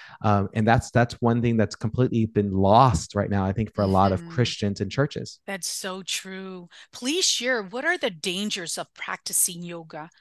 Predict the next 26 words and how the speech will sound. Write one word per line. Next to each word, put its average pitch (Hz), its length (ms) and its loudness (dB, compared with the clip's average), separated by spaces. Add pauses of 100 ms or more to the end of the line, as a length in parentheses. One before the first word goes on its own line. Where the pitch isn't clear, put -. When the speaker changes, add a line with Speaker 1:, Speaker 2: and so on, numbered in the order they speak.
(140)
Speaker 2:
or 185 160 -10
martial 165 480 -10 (100)
arts 156 420 -6 (280)
as - 160 2
a - 60 -18
Christian? - 680 -10 (160)
Speaker 1:
Yeah, 123 320 6
I 131 140 6
can 185 140 2
tell 127 280 8
you 113 220 6
that, 104 400 6
uh, 113 40 0
you 117 140 2
know, 113 240 6 (400)
I 131 80 6
had 143 200 8
a 123 60 8
lot 110 360 8
of 131 100 4
prayers 120 480 6
when 107 140 2
I 104 80 4
walked 101 320 2
out 98 180 4
of 92 140 -2